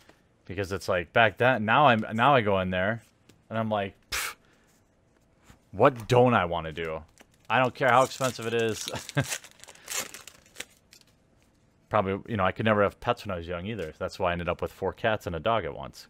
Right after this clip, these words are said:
Glacial Fortress. Colt's pretty quiet over there. He's just sleeping. It's kinda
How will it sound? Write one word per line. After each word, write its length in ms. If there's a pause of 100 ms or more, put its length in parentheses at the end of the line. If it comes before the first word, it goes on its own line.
Glacial 320
Fortress. 560 (2250)
Colt's 260
pretty 680 (1500)
quiet 240
over 160
there. 180
He's 160
just 160
sleeping. 320
It's 140
kinda 400